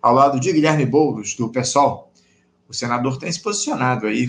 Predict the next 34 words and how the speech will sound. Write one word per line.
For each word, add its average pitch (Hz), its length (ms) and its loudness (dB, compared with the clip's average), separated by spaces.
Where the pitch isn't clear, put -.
contrariamente 143 840 0
à 117 80 2
indicação 123 540 -2
de 110 100 -4
Marta 135 560 0
ao 151 200 4
posto, - 500 0
sem 160 220 -6
a 156 40 -2
realização 143 600 0
de 151 160 -2
prévias 131 460 0
lá 131 300 0
no 147 140 0
P 113 140 2
T. 156 360 -2
A 139 60 4
grande 214 240 0
questão 196 320 0
é 202 100 -4
que 262 80 -4
o 262 60 -2
próprio 175 400 0
Diretório 135 640 0
Municipal 123 600 -2
da 156 80 4
Legenda 160 480 0
já 175 160 0
descartou 156 680 -4
a 117 120 -4
possibilidade 131 720 0
de 202 100 -4
consulta 180 640 -8
interna, 135 640 -2